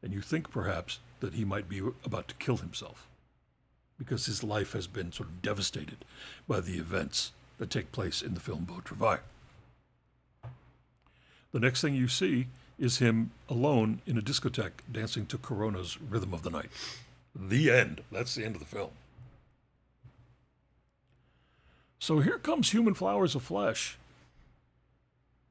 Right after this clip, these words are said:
And when the woman gets to North Africa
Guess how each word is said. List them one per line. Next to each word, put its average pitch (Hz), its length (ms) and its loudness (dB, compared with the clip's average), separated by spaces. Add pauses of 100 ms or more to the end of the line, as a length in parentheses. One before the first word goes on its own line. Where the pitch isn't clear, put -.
(160)
And 131 160 2
when 113 120 6
the 113 80 6
woman 185 340 6
gets 151 320 0
to 151 380 6 (240)
North 147 280 2
Africa 175 580 0